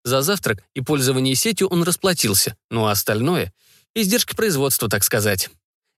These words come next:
Неспешно поднявшись на ноги, опер незаметно огляделся. Узенькая улочка небольшого приморского городка, ещё каких-то сто пятьдесят лет назад бывшего одним из крупных курортных центров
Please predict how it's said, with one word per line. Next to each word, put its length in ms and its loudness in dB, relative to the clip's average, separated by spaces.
Неспешно 540 0
поднявшись 560 0
на 140 2
ноги, 320 0
опер 280 -2
незаметно 520 0
огляделся. 680 0
Узенькая 480 0
улочка 380 0
небольшого 540 0
приморского 540 0
городка, 540 0
ещё 280 0
каких-то 440 0
сто 200 0
пятьдесят 520 0
лет 200 0
назад 340 0
бывшего 440 0
одним 280 0
из 80 -2
крупных 440 -2
курортных 500 0
центров 460 0